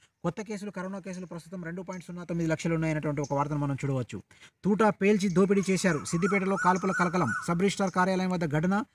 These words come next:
క్షణాల్లో నలభై మూడు పాయింట్ యాభై వేలు లక్షలు దోచుకొని బైక్పై పరారైన దుండగులు.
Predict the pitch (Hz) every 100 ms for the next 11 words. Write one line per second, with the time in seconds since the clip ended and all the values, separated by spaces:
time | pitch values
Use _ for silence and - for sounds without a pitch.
0 | _ - 175 196 202 202 190 196 196 190
1 | 180 190 180 175 180 180 185 180 156 147
2 | - 185 170 180 - 175 131 _ _ -
3 | 156 185 185 180 175 175 175 151 165 165
4 | 160 107